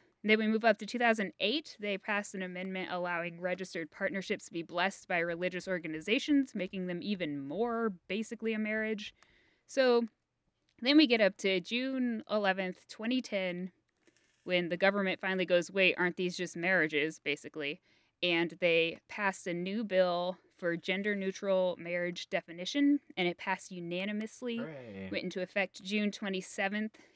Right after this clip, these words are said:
Speaker 1: and the new definition of marriage in Iceland is between two individuals, not between a man and a woman or anything. So it's gender neutral. It ended registered partnerships, meaning the only partnership allowed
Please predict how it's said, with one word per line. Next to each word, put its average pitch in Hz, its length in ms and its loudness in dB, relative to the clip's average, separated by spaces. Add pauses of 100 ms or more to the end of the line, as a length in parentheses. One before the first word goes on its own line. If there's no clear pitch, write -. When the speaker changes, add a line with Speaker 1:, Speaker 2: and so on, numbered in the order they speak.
Speaker 1:
and 185 200 -2
the 185 80 -2
new 202 160 -4
definition 202 480 -4
of 175 100 -12
marriage 180 480 -2
in 175 220 -6
Iceland 262 500 -4 (460)
is 180 260 2
between 185 460 -6
two 285 320 0
individuals, 226 720 0
not 190 240 -4
between 202 300 -8
a 190 60 -6
man 185 300 -4
and 185 120 -4
a 180 60 -6
woman 180 480 -8
or 165 420 -6 (220)
anything. 185 640 -4 (260)
So - 180 -4
it's 180 220 -6 (400)
gender 208 300 0
neutral. 175 540 -8 (360)
It 208 160 0
ended 240 360 6
registered 208 460 0
partnerships, 202 720 -6
meaning 185 380 -4
the 170 180 0
only 196 380 -4
partnership 175 580 -6
allowed 165 460 -4